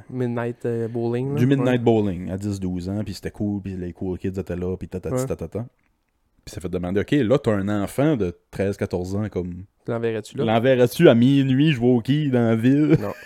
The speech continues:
Speaker 2: <laughs> Il dit, « Oublie ça,
Speaker 1: Non, c'est
Speaker 2: là,
Speaker 1: ça.
Speaker 2: t'sais. »
Speaker 1: C'était bizarre. On a, on a eu des, des pa-, des parents, nous autres, qui, mettons, qui ont vécu soixante-dix, quatre-vingts, quatre-vingt-dix, puis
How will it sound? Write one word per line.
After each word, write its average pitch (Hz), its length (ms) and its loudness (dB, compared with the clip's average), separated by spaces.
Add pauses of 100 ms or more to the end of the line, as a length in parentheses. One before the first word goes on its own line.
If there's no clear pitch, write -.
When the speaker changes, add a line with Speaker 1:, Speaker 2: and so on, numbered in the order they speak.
(200)
Speaker 2:
<laughs> - 340 -18
Il - 60 -12 (100)
dit, « - 120 -18 (300)
Oublie 120 680 -2
ça, 110 240 2
Speaker 1:
Non, 127 80 2
c'est - 140 0
Speaker 2:
là, 233 80 6
Speaker 1:
ça. 180 260 4
Speaker 2:
t'sais. » - 200 0 (560)
Speaker 1:
C'était 107 200 -2
bizarre. 147 360 0
On 113 220 0
a, - 140 -6
on 104 160 -2
a 110 40 0
eu 139 200 -2
des, 117 240 -2
des 104 100 -4
pa-, 98 300 -2
des 107 120 -8
parents, 120 300 -4
nous 120 120 -6
autres, 127 160 -4
qui, - 60 -12
mettons, 117 220 -6
qui 113 80 -10
ont 95 100 -4
vécu 110 440 -6
soixante-dix, 107 480 -8
quatre-vingts, 104 420 -6
quatre-vingt-dix, 104 640 -8
puis 101 320 -12